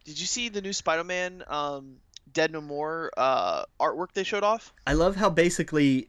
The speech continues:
Speaker 2: the artwork has been every character who's dead.
Speaker 1: Yep,
Speaker 2: <laughs> Like,
Speaker 1: exactly. Even Uncle Ben right there in the middle, or, uh, the, the side. I thought that was pretty cool.
Speaker 2: Yeah, th-, I mean, Uncle Ben, Gwen Stacy, uh,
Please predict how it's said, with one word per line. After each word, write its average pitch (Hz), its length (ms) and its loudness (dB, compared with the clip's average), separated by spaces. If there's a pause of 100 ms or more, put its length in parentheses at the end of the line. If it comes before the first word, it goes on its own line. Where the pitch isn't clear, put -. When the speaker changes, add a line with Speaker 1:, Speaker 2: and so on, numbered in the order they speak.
Speaker 2:
the 139 280 0
artwork 143 380 0
has 131 220 0
been 127 200 2 (140)
every 135 320 2
character 127 400 -2
who's 101 240 -8
dead. 101 280 -6 (760)
Speaker 1:
Yep, 214 160 2
Speaker 2:
<laughs> - 220 -4
Like, 190 80 6
Speaker 1:
exactly. 156 500 0 (960)
Even 180 280 0
Uncle 196 260 -4
Ben 160 280 -4
right 151 220 -6
there 156 120 -4
in 151 80 -8
the 147 40 -8
middle, 143 200 -4
or, 135 260 -4
uh, 131 220 -10
the, 110 180 -18
the - 80 -12
side. 127 380 0
I 131 80 -6
thought 156 180 0
that 139 160 0
was 131 140 -8
pretty 131 220 -14
cool. - 340 -16
Speaker 2:
Yeah, 113 320 2
th-, 110 120 -4
I 117 40 -2
mean, 110 420 -2
Uncle 113 220 -6
Ben, 135 400 4
Gwen 104 220 -8
Stacy, 123 680 -2 (320)
uh, 107 320 -4